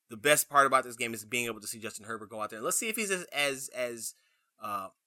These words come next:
sharp as he was in his first action. I'm not sure if he will be because teams will have, they have a little bit of film on him now. They'll know that they're playing against him, so they'll game plan for him and not Taylor.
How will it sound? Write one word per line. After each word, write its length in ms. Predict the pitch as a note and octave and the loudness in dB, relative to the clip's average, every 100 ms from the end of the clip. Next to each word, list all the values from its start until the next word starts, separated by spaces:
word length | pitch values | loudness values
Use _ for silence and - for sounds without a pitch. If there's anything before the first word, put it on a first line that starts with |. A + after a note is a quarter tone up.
| _ _ _ | _ _ _
sharp 440 | - - E3 G#3+ - | -8 6 10 10 8
as 140 | B2 | -2
he 80 | - | 0
was 280 | B2 C3 C3 | 2 2 2
in 100 | B2 | 0
his 120 | B2 | -2
first 360 | - C3 B2+ - _ - | 2 4 2 0 _ 2
action. 360 | B2+ F#3 - G2 - | 6 6 2 -10 -8
I'm 120 | A#2 | -4
not 100 | B2 | -2
sure 160 | - B2+ | 0 -2
if 60 | |
he 80 | A#2+ | -2
will 200 | A#2+ C#3+ | -2 -2
be 140 | D3 | -2
because 300 | D3 C3+ A#2+ | -8 -8 -6
teams 200 | - C3+ | -6 -4
will 100 | A#2+ | -6
have, 200 | A#2+ A#2+ | -2 -2
they 80 | A2+ | -2
have 160 | A#2+ A#2+ | -2 -2
a 60 | |
little 160 | A#2 B2+ | -2 -4
bit 100 | B2+ | -4
of 80 | C3+ | -4
film 240 | D3 C#3+ | -4 -4
on 80 | C#3 | -6
him 100 | C3+ | -4
now. 260 | C3+ C3 D3+ | 0 2 2
They'll 220 | B2 G#2+ | -2 -4
know 200 | A2 B2+ | 0 0
that 100 | B2+ | 0
they're 100 | B2 | -6
playing 360 | - C#3 C3+ | -6 -2 -2
against 320 | B2 C3 C3 C#3 | 0 -4 -4 -8
him, 100 | C3+ | -10
so 100 | G#2+ | -8
they'll 160 | G#2+ | -8
game 300 | G#2+ A#2+ C3 | -6 -2 -2
plan 240 | A#2+ C3+ A#2+ | -2 -6 -6
for 220 | - B2+ | -6 -6
him 180 | A#2 B2+ | -6 -8
and 100 | B2 | -6
not 220 | A#2 A#2 | -6 -6
Taylor. 400 | - B2+ B2+ C#3+ | -4 -4 -4 -8